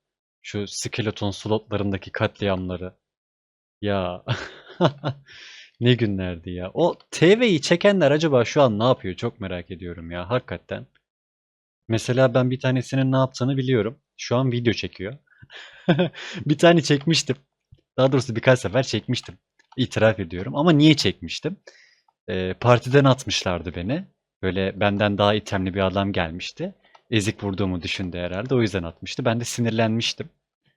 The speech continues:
O yüzden çekmiştim ve bütün parti yatmıştı tabii sonucunda. Pişman mıyım?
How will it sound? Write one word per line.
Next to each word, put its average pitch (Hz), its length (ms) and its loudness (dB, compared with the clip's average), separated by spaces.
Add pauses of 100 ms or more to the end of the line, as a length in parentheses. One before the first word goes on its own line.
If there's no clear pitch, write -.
(800)
O 151 120 6
yüzden 104 280 6
çekmiştim 92 520 -6
ve 131 120 0
bütün 131 180 -2
parti 95 320 0
yatmıştı 113 400 0
tabii 90 340 -8
sonucunda. 90 680 -8 (420)
Pişman 143 380 2
mıyım? 120 320 -4